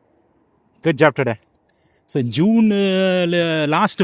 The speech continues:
ஃப்ரைடேவே இவ்வளோ அறுவடை வருதுன்னா, usually நான் ஜூலை, ஆகஸ்ட்ல தான் எதனா ஒரு ஃபஸ்ட்டு அறுவடை எக்ஸ்பெக்ட் பண்ணுவேன். But I think I have evolved from last year. Last year-க்குன்னா I have done something better this year, which, uh, which has actually, which is actually giving me yield.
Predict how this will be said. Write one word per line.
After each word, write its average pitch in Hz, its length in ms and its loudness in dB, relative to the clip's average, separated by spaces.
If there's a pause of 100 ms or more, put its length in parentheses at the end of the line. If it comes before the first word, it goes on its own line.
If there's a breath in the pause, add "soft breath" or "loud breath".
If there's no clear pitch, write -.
ஃப்ரைடேவே 190 420 2 (120)
இவ்வளோ 175 260 0
அறுவடை 175 360 2
வருதுன்னா, 160 320 -2 (100)
usually 214 220 2
நான் 180 200 0
ஜூலை, 180 360 4 (100)
ஆகஸ்ட்ல 170 420 0
தான் 190 180 -2
எதனா 165 220 2
ஒரு 151 140 0
ஃபஸ்ட்டு 160 340 0
அறுவடை 160 260 2
எக்ஸ்பெக்ட் - 380 -2
பண்ணுவேன். 151 360 0 (760 soft breath)
But 123 80 -4
I 127 80 0
think 175 200 -4
I 143 100 2
have 143 160 2
evolved 151 400 4 (220)
from 139 160 -2
last 135 300 2
year. 131 160 0 (1160)
Last 147 220 0
year-க்குன்னா 156 320 2
I 135 80 2
have 139 120 0
done 180 260 4
something 160 280 0
better 139 240 2 (120)
this 135 200 -2
year, 139 240 0 (360)
which, 127 240 -8
uh, 127 420 0 (160)
which 123 160 -10
has 123 120 -2
actually, 135 360 -2 (160)
which 120 140 -6
is 135 100 0
actually 147 360 2
giving 165 220 2
me 156 140 2
yield. 151 300 2